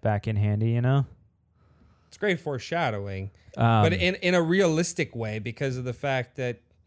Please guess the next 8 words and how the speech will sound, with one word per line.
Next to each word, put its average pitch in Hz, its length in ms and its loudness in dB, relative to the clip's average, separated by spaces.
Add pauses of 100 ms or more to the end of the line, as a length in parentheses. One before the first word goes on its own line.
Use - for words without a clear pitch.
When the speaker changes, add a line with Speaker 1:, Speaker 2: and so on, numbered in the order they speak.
(960)
Speaker 2:
you 139 100 -6
probably 165 300 0
wouldn't 156 200 0
have 131 100 -4
thought 190 220 0
about, 123 180 -2
like, 139 200 -4 (3250)
"I'll 135 200 -10